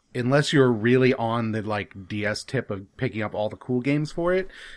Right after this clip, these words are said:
uh, two thousand seven was still a time where the D S was not seen as, like,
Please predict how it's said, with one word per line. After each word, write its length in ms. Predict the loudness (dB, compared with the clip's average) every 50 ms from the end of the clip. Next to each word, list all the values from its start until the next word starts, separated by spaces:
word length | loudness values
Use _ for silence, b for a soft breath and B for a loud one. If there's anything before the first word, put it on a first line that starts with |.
| B B B
uh, 260 | -4 -2 -2 -4 -4
two 140 | -2 0 4
thousand 220 | 4 4 4 2
seven 260 | 2 4 4 4 4 2
was 100 | -6 -2
still 200 | 0 2 2 2
a 60 | 2
time 360 | 0 0 2 2 2 0 -2
where 80 | -4 -4
the 100 | -6 -6
D 220 | -6 -2 0 0
S 180 | 0 0 -2 -6
was 220 | -8 -8 -8 -6
not 340 | -4 -2 0 0 0 -2 -4
seen 300 | -6 -6 -6 -6 -6 -6
as, 180 | -8 -10 -8
like, 300 | -8 -8 -8 -10 -12 -16